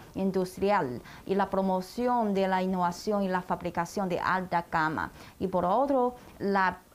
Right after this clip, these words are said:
apertura activa de sus mercados y la optimización de su entorno de inversión. ¿Cómo ve estas novedades en el desarrollo económico de China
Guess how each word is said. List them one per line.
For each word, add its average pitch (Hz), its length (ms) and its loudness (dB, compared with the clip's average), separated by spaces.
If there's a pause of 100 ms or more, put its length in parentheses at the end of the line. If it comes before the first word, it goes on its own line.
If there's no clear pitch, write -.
(100)
apertura 196 840 2
activa 214 720 -2
de 185 100 -4
sus - 460 -8
mercados 185 800 0
y 185 80 0
la 175 280 2
optimización 185 1040 -2
de 180 140 -2
su 185 180 0
entorno 202 580 0
de 175 120 -4
inversión. 170 720 -4 (520)
¿Cómo 311 400 2
ve 214 400 2
estas 196 480 -2
novedades 180 760 0
en 185 140 0
el 175 160 -2 (100)
desarrollo 175 640 2
económico 175 500 -2
de 156 160 -4
China 202 480 -2